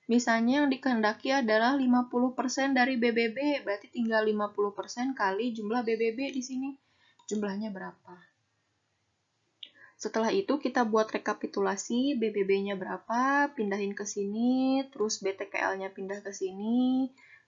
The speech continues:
terus B O P-nya pindah ke sini. Jumlahkan. Jadi harga pokok produksi, ingat harga pokok produksi itu B B B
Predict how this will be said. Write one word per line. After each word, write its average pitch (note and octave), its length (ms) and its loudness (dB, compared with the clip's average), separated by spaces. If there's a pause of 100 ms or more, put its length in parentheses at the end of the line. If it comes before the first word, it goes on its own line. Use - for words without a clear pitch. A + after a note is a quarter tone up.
terus A#3 320 -2
B F#3+ 160 0
O F#3 80 -2
P-nya G3 400 -2
pindah G#3+ 240 -4
ke G#3 160 -10
sini. F#3 480 -6 (720)
Jumlahkan. F#3 880 -2 (800)
Jadi F#3 240 0
harga A3 320 4
pokok A3+ 240 -2
produksi, A#3 640 -2 (1040)
ingat B3+ 240 2
harga A3 320 4
pokok A3 240 0
produksi G#3 480 0
itu B3+ 160 -4
B A3 160 2
B F#3+ 160 0
B A3 160 4